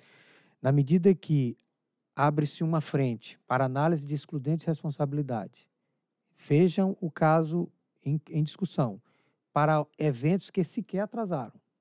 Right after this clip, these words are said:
Então, nós poderíamos ter, no futuro, dado a, o precedente que se abre, de que determinados empreendedores façam as suas projeções empresariais,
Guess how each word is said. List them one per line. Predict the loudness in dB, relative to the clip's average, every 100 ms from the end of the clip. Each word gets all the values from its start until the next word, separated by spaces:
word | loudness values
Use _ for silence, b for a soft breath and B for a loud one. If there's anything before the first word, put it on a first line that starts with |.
| _ _ _ _ _ _ -6
Então, | -2
nós | 0 0
poderíamos | 0 0 2 2 2 -2 -4
ter, | -2 -2 -4 _
no | -12 -12
futuro, | -12 -8 -4 -4 -6 _ _ _ _ -14
dado | -6 -6 -6 -10
a, | -8 -8 -8
o |
precedente | -10 -12 -10 -12 -14 -16
que | -20
se | -6 -2
abre, | -2 -4 -8 b b b b b
de | -6
que | -4 -4
determinados | -2 0 0 0 0 -2 -6 -16 -10
empreendedores | -8 -4 -4 -4 -4 -6 -8 -14
façam | -6 0 0 -2 -4
as | -6
suas | -6 -10 -10
projeções | -8 -6 -6 -8 -12 -14
empresariais, | -16 -16 -16 -16 -12 -12 -12